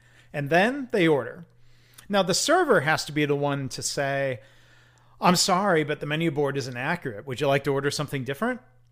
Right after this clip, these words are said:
The server has to deal with the disappointed customer.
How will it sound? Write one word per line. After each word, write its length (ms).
The 100
server 520
has 220
to 100
deal 200
with 120
the 80
disappointed 520
customer. 520